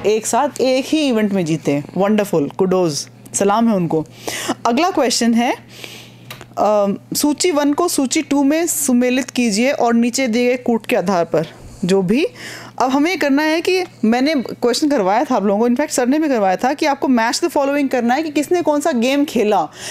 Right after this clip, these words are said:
And it was very expected कि ऐसा question आएगा, ये आरपीएससी के फेवरेट questions में से आता है। तो इसमें जो ऑप्शन आता है वो है, भाविना पटेल ने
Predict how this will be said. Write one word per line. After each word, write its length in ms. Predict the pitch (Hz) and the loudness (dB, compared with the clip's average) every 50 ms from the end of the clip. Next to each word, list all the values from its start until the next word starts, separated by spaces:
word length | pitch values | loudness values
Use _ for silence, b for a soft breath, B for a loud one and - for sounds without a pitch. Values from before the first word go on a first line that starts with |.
| B B - | B B -2
And 120 | 277 285 | 0 0
it 60 | 349 381 | 0 0
was 140 | 330 226 | 0 2
very 300 | 214 247 262 294 349 330 | 2 2 2 2 0 -2
expected 500 | 311 - - - 240 240 - - 320 294 | -2 -4 -4 -4 -4 -2 -2 -2 0 0
कि 80 | 269 294 | 2 0
ऐसा 180 | 262 262 269 269 | 0 0 0 0
question 340 | 269 240 240 - 269 240 | 0 0 0 0 0 2
आएगा, 440 | 208 180 185 202 190 185 175 151 147 - B B B B B B B | 2 2 2 2 2 2 0 0 -2 -6 B B B B B B B
ये 60 | 247 | 0
आरपीएससी 360 | 254 247 254 247 277 269 - 320 | 2 2 2 0 0 0 0 0
के 60 | 320 | 0
फेवरेट 320 | - 254 220 226 262 262 | 2 2 2 2 0 0
questions 320 | - 233 220 226 233 233 233 | 0 -2 0 0 0 0 2
में 100 | 240 233 | 0 0
से 100 | - 214 | 2 0
आता 240 | 175 160 - - | 0 0 0 -2
है। 140 | 170 165 170 B B B B B B B - | -2 -2 -4 B B B B B B B 0
तो 180 | 254 254 233 226 - - - - | 2 2 2 0 -2 -4 -4 -2
इसमें 300 | - 311 - 339 370 381 | -2 0 0 0 0 2
जो 100 | 359 349 | 2 0
ऑप्शन 320 | 302 277 - - 294 277 | 0 0 0 0 0 2
आता 220 | 269 233 226 233 226 | 0 0 0 0 0
है 140 | 254 269 | 2 2
वो 140 | 311 311 320 | 2 2 2
है, 200 | 302 285 285 330 311 240 | 2 2 2 0 0 0
भाविना 480 | 202 214 233 226 220 233 294 320 381 370 | 0 0 2 2 2 2 2 2 2 2
पटेल 400 | 349 330 294 - 247 240 240 233 | 0 0 -2 0 0 0 2 2
ने 340 | 226 220 226 226 247 311 | 2 2 2 2 0 0